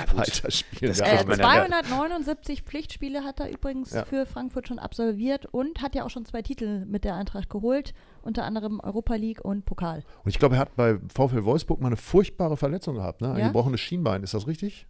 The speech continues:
Speaker 1: Äh, er
Speaker 2: Hab ich das
Speaker 1: war
Speaker 2: in der
Speaker 1: von
Speaker 2: Erinner-, falsch in Erinnerung?
Speaker 1: zweitausend
Speaker 2: oder war es der Gegenspieler vom VfL Wolfsburg?
Speaker 3: <laughs> Wo wir gerade auch schon bei in die Jahre gekommenen Spieler sind,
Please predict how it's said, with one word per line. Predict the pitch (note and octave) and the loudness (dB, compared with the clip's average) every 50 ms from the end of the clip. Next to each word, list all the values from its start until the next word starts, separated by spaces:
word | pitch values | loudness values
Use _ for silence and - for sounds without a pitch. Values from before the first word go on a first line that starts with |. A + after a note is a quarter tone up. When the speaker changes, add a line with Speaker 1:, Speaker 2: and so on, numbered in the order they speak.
| - - - | -20 -14 -10
Speaker 1:
Äh, | G#2 A2 G#2+ G#2+ | -6 -6 -6 -6
er | - - G2+ G#2 G2+ G#2 G2 - | -8 -10 -12 -12 -12 -14 -14 -6
Speaker 2:
Hab | G2+ G2+ - | -4 0 0
ich | B2+ C3 | 0 2
das | C3+ C#3 C3+ | 2 0 0
Speaker 1:
war | B2 | 0
Speaker 2:
in | A#2+ | -2
der | A#2 A2+ | 0 0
Speaker 1:
von | A2 G2+ | 0 0
Speaker 2:
Erinner-, | A2 C3+ D#3 - | 0 0 0 -2
falsch | - G#3 - B2 C3 - | -2 0 2 2 2 2
in | C3+ B2+ | 2 2
Erinnerung? | B2 A#2 C3 D3+ E3 E3+ F3+ F#3+ | 2 2 2 2 2 0 0 -2
Speaker 1:
zweitausend | G3+ F#3+ - - | -4 -6 -2 0
Speaker 2:
oder | A#2+ B2 B2 B2+ B2+ - _ _ - | 0 2 2 2 0 -2 _ _ -12
war | G2+ F#2+ G#2+ A#2+ C3 C3 - | -8 -4 -2 0 0 0 -2
es | - B2 A2 - - - - _ | -4 -6 -6 -6 -10 -12 -8 _
der | - G#2 | -4 -4
Gegenspieler | G#2 G2+ G#2 A#2+ A#2+ A2+ - - F#2+ F2+ F2 | -4 -4 -4 -2 -2 -2 -2 -2 -2 -2 -2
vom | F#2 F#2 | -2 -4
VfL | - - F#2 F2 F2+ G2+ F#2+ | -2 -2 -2 0 0 -2 0
Wolfsburg? | F#2 G2 G2+ - - - - - | 0 -2 -2 8 10 10 10 12
Speaker 3:
<laughs> | - C#4 A#3+ - - G#3 G#3 - - - - - - - - - - - - - - - - - - - - - - - - - _ _ A#2+ A2+ _ - - - - _ _ - _ _ - F3+ | 10 8 8 8 4 2 0 0 0 -2 -4 -4 -6 -6 -6 -6 -8 -8 -10 -14 -16 -20 -20 -18 -16 -16 -16 -16 -18 -20 -20 -20 _ _ -20 -20 _ -20 -20 -20 -20 _ _ -20 _ _ -14 -4
Wo | F3 G#3 C4+ D#4+ | -2 0 0 0
wir | E4+ | -2
gerade | - C4+ C4 - | -2 -2 -4 -4
auch | - | -4
schon | - - C#4 B3+ A#3 | -4 -4 -4 -2 0
bei | A3 A3 A3 A3 A3 | 0 0 0 0 -2
in | - - A#3+ A#3+ | -4 -2 -2 -2
die | A3+ A#3 A3+ A3+ G#3+ G3 | -2 -2 -4 -4 -2 -2
Jahre | G#3 G#3 A3+ C4 D4 | -2 -2 -2 -2 -6
gekommenen | B3+ B3+ - - A#3+ A#3 A3+ A3+ A3 | -6 -6 -6 -4 -4 -4 -4 -4 -6
Spieler | G#3 - - - A#3+ C4 D4 C4+ | -8 -8 -10 -8 -6 -4 -4 -4
sind, | A#3+ A#3 B3+ B3+ B3+ B3+ | -4 -4 -6 -4 -4 -6